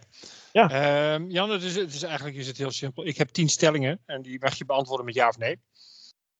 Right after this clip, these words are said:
Speaker 2: Nou, dat, eh, dat lijkt me geen enkel probleem voor je. Eh, ze schieten wel van links naar rechts en van boven naar onder en van heel goed tot heel slecht. Dus, eh,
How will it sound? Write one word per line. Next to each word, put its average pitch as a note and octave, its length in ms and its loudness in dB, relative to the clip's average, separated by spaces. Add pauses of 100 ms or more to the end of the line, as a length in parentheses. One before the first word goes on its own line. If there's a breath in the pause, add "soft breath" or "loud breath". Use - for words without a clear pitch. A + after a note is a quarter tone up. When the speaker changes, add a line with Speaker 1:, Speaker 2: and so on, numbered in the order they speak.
Speaker 2:
Nou, G2 280 -12
dat, F#2+ 220 -10
eh, G#2 200 -2
dat - 140 -4
lijkt A#2 180 4
me A2+ 60 -2
geen A#2+ 180 4
enkel A#2 200 2
probleem A#2+ 360 0
voor D3+ 200 4
je. F3 140 2 (380)
Eh, B2 260 0
ze A2+ 160 4
schieten F#3+ 240 8
wel F#3+ 140 10
van F#3 140 6
links G3 180 4
naar F3+ 100 6
rechts F#3 160 2
en F3 100 0
van F3 100 -2
boven F3+ 280 2
naar E3+ 80 0
onder E3+ 260 -2
en D#3 120 -2
van D#3+ 140 -4
heel E3 160 0
goed E3 200 -10
tot D3+ 120 -8
heel D#3 140 -4
slecht. - 440 -8
Dus, C3+ 260 -2
eh, B2+ 220 0